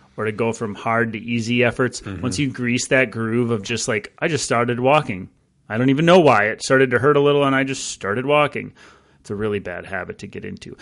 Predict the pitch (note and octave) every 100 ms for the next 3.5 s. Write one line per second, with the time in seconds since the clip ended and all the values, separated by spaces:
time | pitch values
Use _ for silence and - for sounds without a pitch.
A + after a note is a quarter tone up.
0 | - C3+ C#3+ C3+ C3+ C3 B2+ A#2+ A2+ A2
1 | B2 A#2+ A2+ A2 G#2+ - - A2+ C3+ A#2
2 | A2 - B2 - D3 C#3 C#3 C3 A#2 A#2+
3 | - G#3 G2+ -